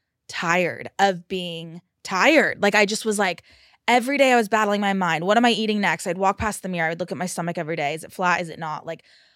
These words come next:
I would be weighing the macros. I tried this diet. I tried the tiny teas. I tried this. I tried, I j-, literally tried everything.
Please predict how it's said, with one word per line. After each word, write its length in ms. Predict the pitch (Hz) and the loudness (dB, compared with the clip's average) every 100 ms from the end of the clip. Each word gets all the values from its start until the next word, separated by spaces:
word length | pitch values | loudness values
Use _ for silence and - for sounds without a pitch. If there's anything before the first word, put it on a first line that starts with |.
| _ _ | _ _
I 160 | 202 202 | 0 2
would 120 | 196 | -2
be 180 | 196 190 | -4 -8
weighing 340 | 165 208 208 | 0 0 2
the 60 | 202 | 4
macros. 420 | 180 180 170 170 | 4 2 -2 -2
I 60 | |
tried 240 | 165 196 180 | -4 -4 -4
this 140 | 185 | -4
diet. 220 | - 170 165 | 2 2 2
I 40 | |
tried 180 | 165 175 | -2 -8
the 60 | 170 | -8
tiny 300 | 196 180 175 | -6 -6 -8
teas. 280 | 180 160 | -8 -6
I 60 | 165 | -6
tried 260 | 170 165 170 | -4 -4 -2
this. 220 | 175 175 | -4 -4
I 60 | |
tried, 300 | 170 175 156 170 _ _ | -8 -8 -12 -16 _ _
I 100 | 196 | -4
j-, 80 | - _ | -4 _
literally 380 | 202 196 185 190 | -6 -2 -2 -2
tried 200 | 185 175 | -2 -4
everything. 680 | 147 143 165 190 185 196 226 | -4 -6 -10 -6 -6 -8 -12